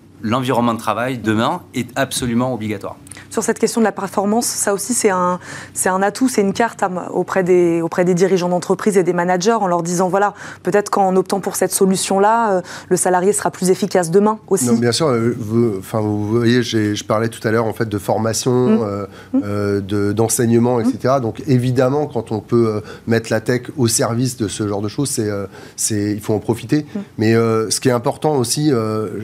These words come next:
Speaker 3: je, moi je veux pas faire de la tech pour la tech.
Speaker 2: Mm.
Speaker 3: En réalité, euh, la réalité virtuelle, euh, transformer tout le monde, euh, euh, réel par de la réalité virtuelle, je pense que personne n'a envie de, de
Speaker 2: Mm.
Speaker 3: vivre ça.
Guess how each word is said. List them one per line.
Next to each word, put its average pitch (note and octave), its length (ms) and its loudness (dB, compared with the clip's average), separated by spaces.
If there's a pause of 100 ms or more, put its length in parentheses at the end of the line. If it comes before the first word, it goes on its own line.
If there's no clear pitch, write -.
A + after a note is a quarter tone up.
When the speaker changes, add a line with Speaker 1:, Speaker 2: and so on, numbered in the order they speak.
Speaker 3:
je, - 240 -16
moi C3 440 0
je A#2+ 100 -2
veux A2+ 80 2
pas C3 120 2
faire B2+ 180 -4
de A#2 80 0
la A2 100 -2
tech A2+ 200 -4
pour A2 120 -6
la G2+ 80 -4
tech. G#2 320 -8
Speaker 2:
Mm. G#3+ 60 -2 (260)
Speaker 3:
En A2 120 0
réalité, A#2 540 2
euh, G#2+ 220 0 (240)
la A2+ 100 2
réalité B2 300 0
virtuelle, B2 640 0 (960)
euh, G#2 320 -2 (140)
transformer C#3+ 720 0 (240)
tout E3+ 100 2
le E3 80 4
monde, E3 380 2 (120)
euh, G#2+ 380 -2 (160)
euh, G#2+ 220 -4
réel B2+ 460 2 (180)
par C3 160 -2
de C3+ 40 -4
la B2+ 100 0
réalité A#2+ 300 -2
virtuelle, B2 540 -2 (320)
je A2 120 -12
pense C#3 220 -2
que B2+ 100 0
personne B2+ 420 -2
n'a A2+ 40 -4
envie G#2+ 180 -6
de, G#2 340 -4
de G#2+ 100 -4
Speaker 2:
Mm. G#2 40 -2
Speaker 3:
vivre G#2 240 0
ça. - 240 -6